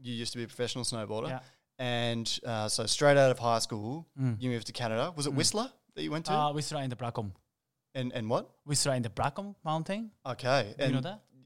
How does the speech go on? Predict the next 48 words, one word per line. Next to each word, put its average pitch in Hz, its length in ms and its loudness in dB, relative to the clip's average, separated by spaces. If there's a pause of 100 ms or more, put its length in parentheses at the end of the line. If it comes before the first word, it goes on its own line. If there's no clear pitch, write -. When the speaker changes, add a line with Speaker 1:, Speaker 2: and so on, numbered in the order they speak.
(220)
Speaker 1:
I 131 140 -2
Speaker 2:
It's - 120 -2
Speaker 1:
don't 180 100 -6
Speaker 2:
next 247 240 -2
to, 151 100 -6 (300)
anyway, 135 360 -2 (180)
Whistler. 139 400 -2 (360)
Speaker 1:
Yeah. 135 200 2 (100)
Speaker 2:
The 139 60 -18
Speaker 1:
And, 127 80 -10
Speaker 2:
mountain. 135 280 -2
Speaker 1:
and 143 80 0
that's 151 180 6
in 139 100 2
the, 127 280 2
in 135 120 -2
the 117 80 -4
Rockies 117 400 -2
in 107 240 -6
Canada. 104 540 -6
Speaker 2:
Yeah, 156 180 -2 (160)
it 135 120 -8
is. 123 240 -4 (300)
Speaker 1:
Ah, 107 200 -6
interesting. 117 480 -6
Speaker 2:
It's 151 200 -8
very 165 420 4
big, 143 240 -2 (360)
uh, 127 420 -2
mountains. 123 600 0 (260)
Speaker 1:
Yeah. 131 300 4 (160)
Speaker 2:
Mm. 120 400 -10
Speaker 1:
And 139 140 -2
so, 139 220 6 (680)
at 160 100 0
what 220 160 6
age 170 240 2
did 151 140 -4
you 135 60 0
start 143 320 2
snowboarding? 101 560 -4 (520)
Speaker 2:
W-, 151 280 -2
when 170 280 4
did 135 160 0
I 131 100 6
start 135 240 0
it? 180 200 -4
Speaker 1:
Yeah. 147 220 2